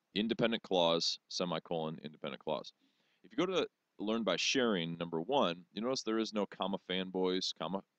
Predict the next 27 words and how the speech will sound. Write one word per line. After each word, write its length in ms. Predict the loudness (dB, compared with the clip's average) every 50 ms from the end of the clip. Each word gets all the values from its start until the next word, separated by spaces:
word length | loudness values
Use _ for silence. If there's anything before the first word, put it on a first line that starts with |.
| -6 -2
comma 220 | 0 0 0 0
coordinating 440 | -2 0 0 0 0 0 -2 -2 -4
conjunction. 480 | -6 -6 -6 -6 -6 -6 -10 -16 -20 -18 _ -12
There's 160 | -12 -10 -8 -6
nothing 260 | -6 -6 -4 -6 -4
like 160 | -4 -4 -4 -2 -2
that. 180 | -4 -4 -4 -6 _ _ _ _ _ _ _ _ _ _ _ _ _ _ _ _ _ _ _ _ _ _ _ _ _ _ _ _ _ _ _ _ _ _ _ _ _ _ _ _ _ -4
There's 140 | -2 2 4
also 280 | 4 4 4 4 4 6
no 480 | 8 8 10 10 12 10 10 8 6
semicolon. 640 | 4 4 2 2 2 2 0 -2 -4 -8 -8 -8 -12 _ _ _ _ _ _ _ _ _ _ _ _ _ -2
So 100 | 2 4
that 140 | 4 6 6
means 200 | 4 2 0 0
that 140 | -4 -2 2
this 220 | 2 2 4 4
actually 360 | 4 2 2 2 2 0 2 4
has 340 | 4 4 4 4 2 2 0
a, 180 | 0 0 0 -2 _ _ _ _ _ _ _ -4
a 60 | -2
simple 440 | 0 0 0 0 0 0 0 0 0
sentence 400 | 2 0 0 -2 -4 -6 -10 -8
formula. 460 | -4 -4 -4 -4 -4 -6 -8 -8 -8 -10 _ _ _ _ _ _ _ _ _ -8
And 120 | -6 -6 -4
the 40 |
simple 280 | -4 -4 -4 -4 -4 -2
sentence 340 | 0 -2 -2 -2 -4 -8